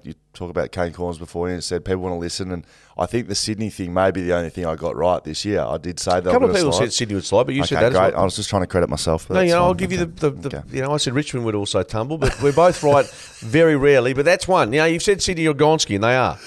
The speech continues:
Speaker 1: Very good. Uh, that is the Freo game. I think they are improving. Um, they'll need to beat Sydney to be back. If they beat Sydney, I'm saying they're back.
Speaker 2: If they beat Sydney and they can win one of the next two, which is Geelong or Melbourne,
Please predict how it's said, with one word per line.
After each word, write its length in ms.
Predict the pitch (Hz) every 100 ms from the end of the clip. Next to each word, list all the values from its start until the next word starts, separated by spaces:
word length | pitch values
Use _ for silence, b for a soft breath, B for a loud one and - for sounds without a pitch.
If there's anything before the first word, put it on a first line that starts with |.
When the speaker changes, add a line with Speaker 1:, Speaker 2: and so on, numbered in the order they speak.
| B B -
Speaker 1:
Very 260 | 131 135 117
good. 260 | 117 113
Uh, 260 | - 107 110
that 160 | 107 117
is 100 | 101
the 60 |
Freo 360 | - 110 107 98
game. 320 | 101 101 104
I 100 | 113
think 340 | - 127 110
they 180 | 120 113
are 120 | 104
improving. 600 | 101 87 107 107 98 139 143 b b b b
Um, 460 | - 98 98 95 90
they'll 160 | 107
need 160 | 117 127
to 60 | 101
beat 220 | 101 -
Sydney 360 | - 95 92 85
to 100 | 73
be 220 | 92 82 - _ _
back. 120 | 85 -
If 80 | 120
they 120 | 135
beat 200 | 135 -
Sydney, 360 | 104 120 143 127 -
I'm 140 | 95
saying 200 | 90 95
they're 100 | 87
back. 340 | 73 69 - 127
Speaker 2:
If 80 | 135
they 100 | 165
beat 180 | 220
Sydney 580 | - - 170 120 87 139 _ b
and 120 | 110
they 60 | 127
can 100 | 120
win 160 | 120 113
one 140 | 127
of 60 | 131
the 80 | 107
next 260 | 101 -
two, 300 | - 107 98
which 160 | 120 -
is 100 | 95 -
Geelong 380 | 110 104 107 107
or 140 | 98
Melbourne, 500 | 104 110 87 101